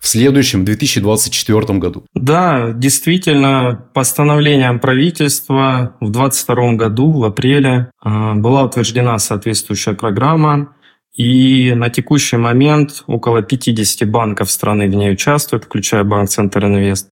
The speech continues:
Speaker 2: Она предлагает сотрудникам I T-сферы, специалистам, получить ипотеку по ставке до пяти процентов. И это постановление, оно определяет рамки,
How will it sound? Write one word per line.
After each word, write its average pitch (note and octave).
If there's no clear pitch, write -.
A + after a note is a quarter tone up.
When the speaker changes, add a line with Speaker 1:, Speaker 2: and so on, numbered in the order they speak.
Speaker 2:
Она C3
предлагает A2+
сотрудникам G#2
I A2+
T-сферы, C3+
специалистам, A2+
получить A#2
ипотеку A2+
по A2+
ставке -
до A2
пяти G2
процентов. F#2+
И C3+
это D3+
постановление, D3
оно C3+
определяет B2
рамки, G2+